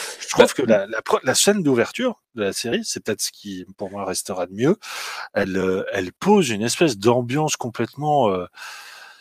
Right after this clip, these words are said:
Speaker 1: enfin, complètement irresponsable et en même temps, il y a ce côté, mais, euh, ouais, ça m'étonne pas qu'ils savent pas tra-, traiter le cas de la Shoah derrière parce que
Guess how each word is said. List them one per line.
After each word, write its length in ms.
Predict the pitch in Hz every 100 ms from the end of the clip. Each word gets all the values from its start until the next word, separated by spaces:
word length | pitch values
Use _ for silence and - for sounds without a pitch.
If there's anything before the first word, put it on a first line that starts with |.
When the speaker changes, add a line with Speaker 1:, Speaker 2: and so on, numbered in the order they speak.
| _ _ _ _ _ _ -
Speaker 1:
enfin, 200 | - -
complètement 400 | 170 175 196 214
irresponsable 760 | 156 151 - 165 - 202 185
et 60 | 143
en 140 | 139
même 340 | 151 170 170 160
temps, 500 | - 185 208 196 135
il 80 | 127
y 100 | 135
a 240 | 123 120
ce 180 | 110 -
côté, 520 | 110 131 127 202 185
mais, 680 | 135 123 117 113 110 107 101
euh, 140 | 104 - _ _ _ _ _ _ _ _ _ _ -
ouais, 120 | 147
ça 160 | - 117
m'étonne 300 | 120 127 127
pas 120 | 160
qu'ils 160 | -
savent 200 | - 110
pas 120 | - 113
tra-, 500 | - 123 127 123 113
traiter 320 | - 117 139
le 60 | 117
cas 120 | 123
de 60 | 104
la 80 |
Shoah 240 | 101 123 117
derrière 260 | 139 185
parce 140 | -
que 80 | -